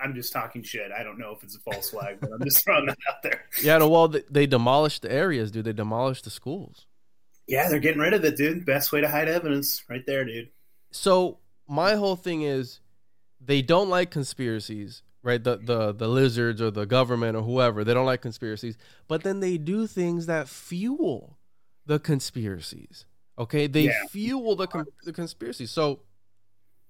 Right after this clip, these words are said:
Speaker 2: here you have Biden talking. It's like, "Whoa, there's gonna be a new world order." Bro, you know for years they've been talking about a new world order, and then you're gonna,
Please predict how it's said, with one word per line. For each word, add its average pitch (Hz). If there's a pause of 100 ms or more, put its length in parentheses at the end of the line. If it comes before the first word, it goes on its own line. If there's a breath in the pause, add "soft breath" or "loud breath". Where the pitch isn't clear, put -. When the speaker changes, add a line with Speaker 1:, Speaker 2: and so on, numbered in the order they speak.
(1000 soft breath)
Speaker 2:
here 151
you 160
have 165
Biden 156
talking. 139
It's 131
like, 113
"Whoa, 127
there's 107
gonna 127
be 127
a 131
new 135
world 143
order." 139
Bro, 170
you 185
know 214
for 180
years 233
they've 160
been 196
talking 208
about 202
a 196
new 208
world 208
order, 214
and 190
then 196
you're 202
gonna, 147